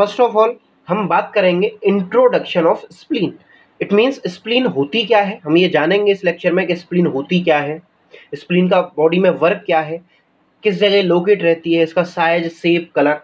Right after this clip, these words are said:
इन सारी चीज़ों को हम with diagram आज हम study करेंगे। तो first of all the spleen is the largest organ in the lymphatic system। जो spleen है वो हमारी body का सबसे largest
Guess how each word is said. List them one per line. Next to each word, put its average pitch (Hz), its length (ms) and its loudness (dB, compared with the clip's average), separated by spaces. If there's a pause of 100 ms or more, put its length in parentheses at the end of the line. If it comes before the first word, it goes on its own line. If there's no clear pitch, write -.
इन 285 160 2
सारी 185 300 -2
चीज़ों 160 320 0
को 165 140 0
हम 175 180 0 (380)
with 190 220 0
diagram 147 500 0 (480)
आज 139 200 0
हम 165 140 -6
study 135 320 -8 (260)
करेंगे। 98 340 -6 (420)
तो 135 60 -6
first 160 260 -2
of 190 180 2
all 175 160 0 (840)
the 160 200 4
spleen 269 400 0 (160)
is 208 180 0 (260)
the 165 60 4 (160)
largest 180 640 -2 (220)
organ 180 340 0 (120)
in 175 140 0
the 180 140 4
lymphatic 151 560 -4
system। 247 260 -10 (600)
जो 156 80 0
spleen 233 400 0
है 208 180 2 (320)
वो 185 80 4
हमारी 175 280 2
body 165 320 2
का 214 140 0
सबसे 214 760 0
largest 165 840 -2